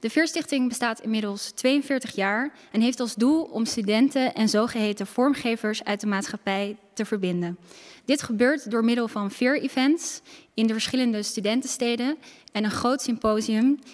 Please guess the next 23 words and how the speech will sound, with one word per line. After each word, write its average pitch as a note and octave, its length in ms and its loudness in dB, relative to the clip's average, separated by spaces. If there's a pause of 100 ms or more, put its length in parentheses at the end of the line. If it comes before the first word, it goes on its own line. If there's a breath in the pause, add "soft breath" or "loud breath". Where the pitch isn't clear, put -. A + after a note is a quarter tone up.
in A3 200 0
Leiden G3+ 500 -2
dat A3+ 160 -6
dit A3+ 140 -6
jaar G#3+ 240 -2
zal G3+ 140 -8
plaatsvinden A#3 760 -2
op G3+ 160 -8
vierentwintig A#3+ 760 -2
en G3 120 -4
vijfentwintig G3+ 600 -4
juni. E3+ 380 -2 (680 soft breath)
Het G#3+ 140 -4
symposium C#4 600 2
duurt A3+ 340 -2
twee C4 240 0
dagen B3 500 -2
en A3+ 120 -2
bestaat A#3+ 460 -2
uit G3+ 280 -6
kwalitatief B3+ 680 0
hoogwaardige A3+ 580 0
sprekers, A3 680 -2